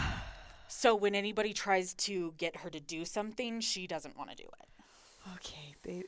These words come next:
Speaker 2: so many people need therapy in this
Speaker 1: Uh-huh.
Speaker 2: show,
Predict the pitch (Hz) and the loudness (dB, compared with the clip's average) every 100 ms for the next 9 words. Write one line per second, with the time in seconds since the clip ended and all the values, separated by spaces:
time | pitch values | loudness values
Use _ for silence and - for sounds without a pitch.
0 | 196 - - 208 208 214 214 208 208 202 | -4 -2 0 2 0 0 -2 -2 -2 -2
1 | 202 - - 180 180 185 190 185 170 170 | -4 -6 -10 -8 -6 -6 -6 -6 -8 -10
2 | - 190 254 233 170 170 165 - 165 165 | -4 -2 0 -2 -6 -8 -10 -8 -6 -4
3 | - 233 180 180 | -2 0 2 2